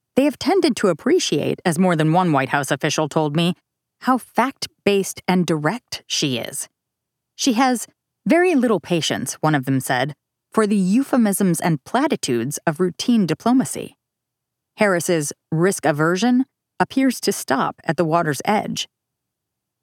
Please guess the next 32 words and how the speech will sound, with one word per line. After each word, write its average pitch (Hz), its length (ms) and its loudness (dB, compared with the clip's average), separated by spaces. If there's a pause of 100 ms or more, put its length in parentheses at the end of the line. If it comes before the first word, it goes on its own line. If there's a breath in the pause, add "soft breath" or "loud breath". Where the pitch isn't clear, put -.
(140)
Her 294 100 4
first - 460 0
major 196 400 2
diplomatic 160 580 0
test - 460 -4 (340)
came 254 260 2
during 208 240 2
a 165 60 0
five-day 226 600 0
trip - 280 -4
to 170 120 -2
France 139 560 0
in 175 180 2
November 156 440 0
two 160 200 -4
thousand 143 400 0
twenty-one. 151 640 -2 (680)
For - 100 2
some 196 240 0
time, 147 380 0 (280)
Harris 185 360 2
had 160 180 -2
been 160 160 0
considering 160 540 0
an 147 100 2
invitation 156 640 0
to - 120 -2
attend 151 520 -2
the 170 120 -2
Paris 160 380 -2
Peace - 300 -4
Forum, 139 400 -2